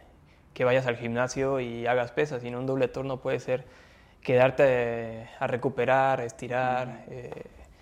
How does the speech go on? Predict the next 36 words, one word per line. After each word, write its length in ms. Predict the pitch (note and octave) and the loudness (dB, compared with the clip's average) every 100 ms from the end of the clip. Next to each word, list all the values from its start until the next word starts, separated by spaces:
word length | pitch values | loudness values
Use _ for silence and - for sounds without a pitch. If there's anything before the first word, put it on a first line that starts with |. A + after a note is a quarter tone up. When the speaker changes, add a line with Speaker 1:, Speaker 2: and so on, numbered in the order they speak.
| - - - - - - | -20 -20 -20 -20 -20 -4
Speaker 1:
pero 160 | B2+ B2+ | 0 0
siempre 280 | D3 D3 D3 | 0 0 0
tratar 360 | B2+ A#2 B2+ | -2 -2 -2
de, 340 | C3 B2+ - C3 - | -2 -4 -6 -14 -10
de 100 | C3 | -6
entrenar 600 | B2 B2+ B2 B2 B2 B2 | -4 -4 -6 -6 -8 -6
doble 300 | B2+ B2+ B2 | -2 0 -2
todos 200 | B2 C3+ | -8 -8
los 120 | C#3 B2+ | -8 -10
días 340 | C3 D3 - | -10 -10 -14
y, 240 | - E2 G#2+ | -20 -18 -20
Speaker 2:
Ok. 160 | - G#2+ A2+ - | -18 -16 -16 -6
Speaker 1:
y 120 | C#3 | -4
prepararme 560 | C3+ B2+ C3 D#3 G3+ F#3+ | -2 0 2 2 2 -2
porque, 360 | C#3 C3+ B2 | -4 -6 -10
como 200 | A#2+ B2 | -10 -6
bien 160 | B2 C#3 | -4 -2
dices, 280 | D3 E3+ C3 | -4 -4 -6
es 260 | B2+ C3 - | -6 -10 -8
muy 180 | C#3 | -6
físico 520 | C#3 D3 C#3 C3 C3+ B2+ | -4 -6 -8 -10 -12 -14
este 180 | - | -12
fútbol. 300 | C3 B2+ C3+ C#3 _ - _ - - | -12 -12 -14 -16 _ -20 _ -20 -6
Speaker 2:
Oye, 440 | A#2+ C3 C3 - - D3 | -2 0 -2 -4 -10 -16
¿se 180 | - D3 | -6 -4
prepara 320 | C3+ C#3 D3+ | -2 4 6
diferente 480 | D#3+ D#3 C3 C3 C3 | 6 2 -2 -2 -2
el 100 | D3 | 0
partido 640 | C#3 A#2 B2+ C3+ C#3+ C#3+ - | 0 -2 -2 0 2 2 2
acá 360 | A#2 - B2+ | -2 -2 -4
que 80 | D3 | -2
allá? 380 | B2+ A#2+ C#3 C#4+ - _ | -2 -2 -2 -4 -18 _
O 120 | - | -6
sea, 500 | C3 C#3+ B2+ B2 A#2 - - - _ - - | -2 2 4 2 0 -12 -20 -20 _ -14 -10
supongo 760 | C#3+ C#3 D3+ C#3+ C#3 C#3+ C3+ C3 | -4 0 2 2 4 4 4 0
que, 240 | B2 G#2+ | -6 -10